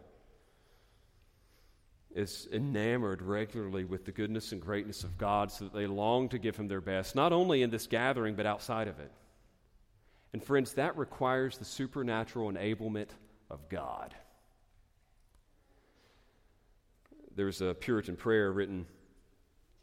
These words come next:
uh, probably three hundred years ago, but it was recently turned into a song. We sing it often here. We'll sing it today.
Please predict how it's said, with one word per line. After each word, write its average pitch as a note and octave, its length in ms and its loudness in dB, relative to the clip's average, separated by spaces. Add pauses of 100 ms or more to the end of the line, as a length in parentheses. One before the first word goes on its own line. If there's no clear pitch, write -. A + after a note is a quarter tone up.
(460)
uh, E2 200 -8 (200)
probably F#2+ 280 0
three G2+ 320 -4
hundred F2+ 320 -4
years A2 280 0
ago, F2 340 -4
but F2+ 120 -4
it F2 80 -6 (520)
was - 140 -8
recently B2 400 2
turned A#2+ 300 2
into G#2+ 220 -2
a G2 40 -4
song. C#3+ 420 4
We B2 80 2
sing C3 220 2
it A#2 60 4
often A2 340 2
here. G2+ 240 -2
We'll G#2 100 -4
sing A2+ 220 -2
it F#2+ 100 -2
today. F#2+ 440 -2